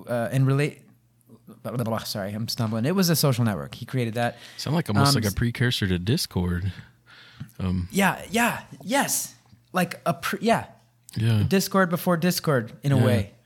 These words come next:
Speaker 1: shape or a form of sorts. I mean, and that's, that's the first
Speaker 2: Guinness
Speaker 1: demon.
Speaker 2: Book of World Record holder. Like, you can't
Speaker 1: First professional gamer in the, yep,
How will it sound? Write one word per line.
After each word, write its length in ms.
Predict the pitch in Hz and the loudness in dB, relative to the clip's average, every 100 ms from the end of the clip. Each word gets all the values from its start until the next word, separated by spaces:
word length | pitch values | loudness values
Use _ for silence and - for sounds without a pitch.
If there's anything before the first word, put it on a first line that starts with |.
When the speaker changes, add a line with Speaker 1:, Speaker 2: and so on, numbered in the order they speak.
| _ 147 | _ -12
Speaker 1:
shape 360 | - 147 135 131 | -2 0 0 0
or 160 | 127 | 0
a 40 | 117 | 0
form 340 | - 127 117 | 0 2 2
of 120 | 110 | 0
sorts. 480 | - 123 120 - - - - - - - - - - - _ _ _ | 0 2 0 -4 -12 -14 -20 -20 -20 -20 -20 -20 -20 -20 _ _ _
I 60 | 165 | 4
mean, 160 | 196 | 6
and 100 | 202 | 6
that's, 500 | 226 247 - - - - | 6 4 0 0 -2 0
that's 300 | 208 - - | 2 2 2
the 80 | 117 | 0
first 280 | - 120 123 | 4 6 6
Speaker 2:
Guinness 140 | 131 | 6
Speaker 1:
demon. 280 | 208 294 170 | 6 6 6
Speaker 2:
Book 120 | 107 | 4
of 60 | 98 | 2
World 420 | 104 107 110 110 | 0 2 2 0
Record 440 | 104 107 110 107 85 | 0 0 0 -2 -2
holder. 580 | 92 92 101 85 - - - | 0 2 0 -2 -8 -10 -8
Like, 220 | 92 - | -8 -8
you 80 | 95 | -4
can't 240 | 110 104 | 0 0
Speaker 1:
First 520 | 196 196 202 196 - | 2 2 2 -2 -4
professional 680 | - 160 180 180 - 175 170 | -8 -4 0 0 -2 -4 -6
gamer 580 | 135 147 151 139 117 104 - - | -4 -4 -4 -2 -4 -6 -14 -12
in 200 | - 127 | -6 -2
the, 260 | 123 120 110 135 | -2 -2 -4 -8
yep, 180 | 139 | -8